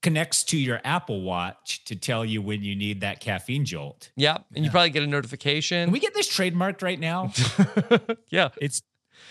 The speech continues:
Speaker 3: well, we
Speaker 2: And then
Speaker 3: can't because
Speaker 2: scan the Q R code on the bottle to unlock an augmented reality experience, such as an exclusive game or a sneak peek at an un-, upcoming event sponsored by Mountain Dew.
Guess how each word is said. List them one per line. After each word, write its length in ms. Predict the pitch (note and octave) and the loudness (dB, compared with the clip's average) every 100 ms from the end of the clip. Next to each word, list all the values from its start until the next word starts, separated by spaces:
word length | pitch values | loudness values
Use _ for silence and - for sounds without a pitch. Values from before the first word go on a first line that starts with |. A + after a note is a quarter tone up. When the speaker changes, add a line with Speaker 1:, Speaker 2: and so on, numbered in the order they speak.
| E3 | -2
Speaker 3:
well, 120 | F#3+ | 4
we 60 | F3 | 6
Speaker 2:
And 120 | G#3 | 8
then 120 | A3+ | 6
Speaker 3:
can't 140 | C#4+ D#3 | 6 2
because 120 | D3 | 0
Speaker 2:
scan 560 | G3 G3+ A3 B3 A#3+ G#3 | 2 4 6 4 2 0
the 80 | G#3+ | 0
Q 340 | - A3+ G#3+ | 0 0 4
R 200 | G3+ A3+ | 6 4
code 340 | A3+ G#3+ F3+ E3+ | 4 2 4 4
on 140 | D#3+ | 2
the 60 | D3+ | 2
bottle 340 | D3 F#3 G3 | 4 6 4
to 120 | D3+ - | 0 -2
unlock 480 | E3+ E3+ D#3+ D#3+ - | 0 4 4 4 0
an 140 | D3+ - | -6 2
augmented 560 | D#3+ F3 F3 F3 E3+ | 2 4 0 0 0
reality 500 | D3+ D3 C#3 D#3+ D#3 | 2 4 4 4 2
experience, 640 | C#3+ - - F#3+ F#3+ B2+ - | -2 -2 0 2 2 0 -2
such 140 | C3+ | -2
as 140 | C#3 B2 | -2 -2
an 60 | |
exclusive 580 | B2 - - D#3+ - C3+ | -2 -4 -2 -2 -2 0
game 380 | C3+ C#3+ F3 F#3+ - _ - | 2 4 4 0 -8 _ 0
or 440 | F#3 A3+ F3+ F3 - | 4 6 8 6 4
a 180 | D#3+ D3+ | 2 2
sneak 540 | - F3 F#3+ F#3+ - | 0 0 0 0 -4
peek 240 | - F#3+ E3 | -2 0 2
at 100 | D#3 | 2
an 100 | - | 2
un-, 240 | E3 F3+ - | 0 0 2
upcoming 440 | F#3+ - G#3 F#3+ E3+ | 0 2 0 2 2
event 340 | C#3+ F#3 E3+ | 2 2 2
sponsored 380 | - D3+ D3+ - | 0 2 2 2
by 100 | D3+ | 2
Mountain 300 | D#3+ D#3 D#3+ | 2 0 0
Dew. 320 | E3+ F3 | 2 2